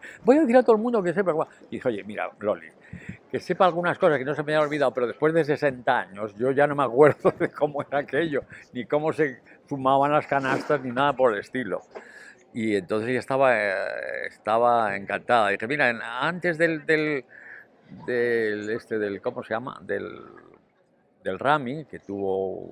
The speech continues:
una importancia enorme, como en, como en casi toda España, eh, se jugaba al pinacle y se jugaba a la canasta, pero después lo invadió todo la,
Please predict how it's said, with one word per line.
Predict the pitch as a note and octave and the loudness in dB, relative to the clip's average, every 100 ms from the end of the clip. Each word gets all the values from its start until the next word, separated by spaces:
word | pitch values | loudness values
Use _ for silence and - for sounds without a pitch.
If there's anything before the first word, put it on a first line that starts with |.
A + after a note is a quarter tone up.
| F2 | -14
una | F#2 F#2 F2+ | -10 -10 -10
importancia | F#2 G#2+ G2 G#2+ G2 G#2 | -4 -4 -2 -4 -2 -2
enorme, | G2 B2 A2 G#2 | 0 -2 -4 -6
como | G2+ F#2+ | -6 -6
en, | F#2+ G2 F2+ | -10 -18 -14
como | F#2+ F#2+ | -12 -10
en | F#2+ | -6
casi | A#2 | -2
toda | B2+ G#2+ | -2 -2
España, | A#2 A2+ A2+ - - - - - - | -4 -4 -6 -14 -20 -20 -20 -20 -16
eh, | - G#2+ G#2 - | -4 -2 -2 -4
se | A#2+ | -6
jugaba | G#2+ A#2+ C3+ D3 C3 A2+ G#2 G#2 G2 - | 2 4 6 6 4 2 -4 -6 -8 -10
al | G2 F#2 | -10 -10
pinacle | F#2+ C3 C3+ - A2+ C#3+ - | -6 -4 -4 -4 -6 -6 -10
y | G#2 | -16
se | G2 F#2 | -10 -10
jugaba | - E2+ G2 A2 C3+ | -10 -8 -4 0 0
a | |
la | C3+ | -2
canasta, | G2+ A2+ D3 - - - | -6 -10 -12 -12 -12 -12
pero | F2+ F2 | -12 -10
después | - - A2+ A#2+ - _ _ - - - | -12 -6 -6 -6 -10 _ _ -20 -20 -12
lo | G2+ | -8
invadió | F#2+ F#2 A2+ | -6 -4 -4
todo | A#2 A#2+ A#2 | -2 -2 -2
la, | F2+ E2 | -2 -6